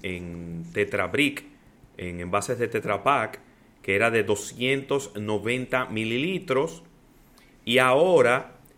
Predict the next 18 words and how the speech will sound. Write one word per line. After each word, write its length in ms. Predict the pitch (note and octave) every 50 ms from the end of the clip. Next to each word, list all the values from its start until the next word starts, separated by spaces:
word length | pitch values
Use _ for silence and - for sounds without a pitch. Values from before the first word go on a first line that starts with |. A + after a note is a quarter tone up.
| _ _ _
están, 640 | G#2+ G#2 G2+ - - A#2+ B2 B2+ C3 C3+ C#3 C#3+ - -
eh, 140 | - A2+ A2+
lanzando 680 | A2+ A#2 A#2 A2+ G#2+ - - C3+ C3+ C3+ C3 C3 B2+
este 240 | C3 C3 C3 - C3+
de 120 | B2 A#2+
ciento 720 | - - - - D3+ E3 F#3 G#3 G#3+ A3 G#3+ G#3 G3 G3 -
treinta 420 | C#3+ B2+ B2+ A#2 A2 A2+ A2 G#2
y 60 | G#2
cinco 720 | G#2 - - - D#3 E3+ F3+ E3+ E3+ - F3+ F3 F3+ - - - _ - - _ _ -
mililitros. 1120 | F#2+ G#2 A2 G#2 G2 F#2+ F#2 F#2 F#2+ F#2 F2+ F#2 - D#2+ - - - - - - - - _ _ _ _ _ _ _ _ _ _ _ _ - _ _ -
Entonces, 760 | - E2+ - D3+ E3 E3 C3+ - - C3+ D3+ E3 - - - - - - - - - - - -
les 100 | F#2+ F#2
voy 180 | F2+ F#2+ G#2 A#2+
a 60 | B2+
mostrar 460 | C3+ C3+ B2 - - B2+ B2+ B2+ B2+
ahora 400 | C3 B2+ C3 C3 C3+ C3+ C3 B2+
físicamente. 840 | C3 - B2+ - C3 B2 - C#3+ D3 C#3 B2 A2 G2+ G2 - D3 - - - - - - - - _ - - - - - - - _ - - - - - - - - - - _ _ _ _ - - - - - - _ _ _ _ _ - - _ _ _ - - - - - -
A 40 | -